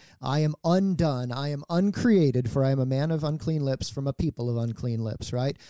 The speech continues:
Uh, John in the book of Revelation, Jesus shows up and he's bright and shining like the sun, and John falls down.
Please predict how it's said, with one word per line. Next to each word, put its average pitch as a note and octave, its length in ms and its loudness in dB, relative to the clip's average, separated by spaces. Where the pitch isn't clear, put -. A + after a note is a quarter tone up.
Uh, C3 160 -4
John C3+ 420 -2
in A#2+ 60 -4
the B2+ 60 -4
book B2+ 160 -2
of - 100 -4
Revelation, C#3+ 580 -2
Jesus C#3+ 380 0
shows D3+ 340 2
up D3+ 220 0
and C3+ 80 -2
he's A2+ 160 -8
bright C#3 280 -4
and C3 100 -8
shining C#3+ 340 -4
like B2+ 200 -6
the A#2 100 -6
sun, D#3+ 360 -2
and B2+ 180 -2
John D3+ 320 0
falls D3 380 0
down. C3+ 340 -2